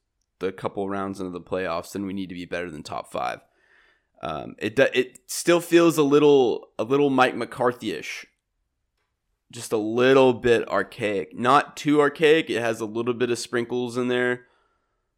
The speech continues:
a little bit of chocolate syrup, but too much,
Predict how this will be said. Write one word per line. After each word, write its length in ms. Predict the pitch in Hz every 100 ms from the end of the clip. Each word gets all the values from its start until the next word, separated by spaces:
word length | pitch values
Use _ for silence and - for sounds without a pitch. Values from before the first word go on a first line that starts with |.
| _ _
a 80 | -
little 340 | 95 104 110 110
bit 160 | 110
of 80 | 107
chocolate 400 | - 107 107 104
syrup, 540 | - 107 107 107 - _
but 480 | 98 101 - - _ _ _ _ _ _ _ _ - _
too 180 | - 135
much, 380 | 127 120 -